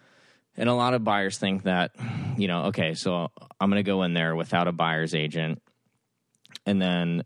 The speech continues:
the seller doesn't have to pay that three percent to the buyer's agent." Well, a lot of times, the selling agent, the listing agent, will just take that entire six percent commission.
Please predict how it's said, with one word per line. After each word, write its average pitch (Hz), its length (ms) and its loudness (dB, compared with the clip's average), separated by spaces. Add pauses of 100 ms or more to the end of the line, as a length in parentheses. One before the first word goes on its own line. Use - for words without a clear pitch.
the 85 320 0
seller 92 400 0
doesn't 90 240 -2
have 85 180 -2
to 80 80 -4
pay 87 500 2
that 80 280 -4
three 85 200 -4
percent 82 440 -4
to 90 80 -6
the 85 80 -2
buyer's 101 400 0
agent." 71 340 -8 (840)
Well, 87 180 -2
a - 20 -2
lot 113 260 0
of 120 100 -2
times, 82 600 -4 (280)
the 87 100 -10
selling 127 460 -2
agent, 80 500 -4
the 87 100 -4
listing 92 360 -2
agent, 80 420 -4 (340)
will 92 80 -2
just 90 260 -4
take 110 280 -2
that 82 180 -2
entire 87 560 0
six - 380 -4
percent - 420 -6
commission. 107 380 -4